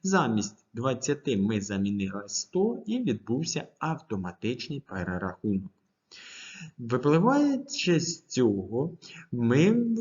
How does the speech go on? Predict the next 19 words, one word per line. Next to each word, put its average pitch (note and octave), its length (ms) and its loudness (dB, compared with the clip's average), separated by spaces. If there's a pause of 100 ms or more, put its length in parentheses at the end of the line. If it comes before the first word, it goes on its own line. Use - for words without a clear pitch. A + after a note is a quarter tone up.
можемо A3+ 580 4
сказати A2 640 0
нове F3 480 2
визначення, A2 640 0
яке F#2 320 2
також B2+ 480 2
записуємо G3+ 680 2
собі G2 380 0
до G#2+ 180 2
зошита. G2+ 640 -2 (320)
Нагадую, G#2 580 2
все, G#2+ 260 0
що G2 220 0
виділено F#2+ 560 0
червоним G2+ 680 0
кольором, F3+ 640 4
ми A2 200 2
нотуємо. G#2 840 0 (920)
Якщо C3+ 600 2